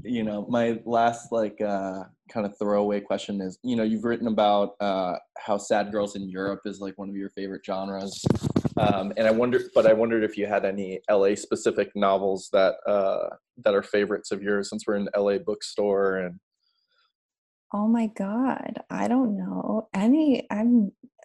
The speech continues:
Speaker 2: I've, now you're <laughs> saying that, I'm like, "Have I ever read a novel set in L A?"
Speaker 1: Play It As It Lays? I mean,
Speaker 2: Oh,
Speaker 1: that's,
Speaker 2: yeah,
Speaker 1: like, the
Speaker 2: okay,
Speaker 1: easy one.
Speaker 2: that's the
Speaker 1: Yeah,
Speaker 2: one. I've
Speaker 1: yeah.
Speaker 2: read that.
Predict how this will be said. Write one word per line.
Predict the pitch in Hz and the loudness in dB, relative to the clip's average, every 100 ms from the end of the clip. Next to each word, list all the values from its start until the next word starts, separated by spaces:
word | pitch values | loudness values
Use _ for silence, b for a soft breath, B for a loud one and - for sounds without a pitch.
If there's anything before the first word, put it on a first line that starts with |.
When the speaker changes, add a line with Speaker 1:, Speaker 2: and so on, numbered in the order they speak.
| - | -2
Speaker 2:
I've, | 202 202 - | 2 2 0
now | 208 190 180 190 | -2 2 4 4
you're | 220 | 4
<laughs> | 233 - | 2 0
saying | - 208 254 | 4 6 6
that, | 165 | 4
I'm | 180 | 0
like, | 165 165 | -4 -6
"Have | 196 196 | -4 -2
I | - | 0
ever | 185 185 | 0 -2
read | 214 196 - 214 | -4 -2 2 2
a | |
novel | 214 - 226 240 | 2 2 2 0
set | 233 - 196 | 2 2 2
in | 208 | 0
L | 202 175 | -2 -2
A?" | - 80 208 285 - _ | 0 4 4 4 0 _
Speaker 1:
Play | 127 127 | 6 8
It | 127 | 8
As | 123 | 6
It | 123 | 4
Lays? | 110 110 127 156 165 - | 4 4 6 4 0 0
I | 123 | 2
mean, | 120 120 | 4 8
Speaker 2:
Oh, | 262 | 8
Speaker 1:
that's, | 294 | 8
Speaker 2:
yeah, | 208 | 6
Speaker 1:
like, | - | 6
the | |
Speaker 2:
okay, | 247 302 | 6 6
Speaker 1:
easy | 214 | 8
one. | |
Speaker 2:
that's | 247 262 | 8 6
the | 240 | 8
Speaker 1:
Yeah, | 247 | 6
Speaker 2:
one. | - | 8
I've | 247 | 6
Speaker 1:
yeah. | 285 | 6
Speaker 2:
read | 254 | 6
that. | 202 - | 6 4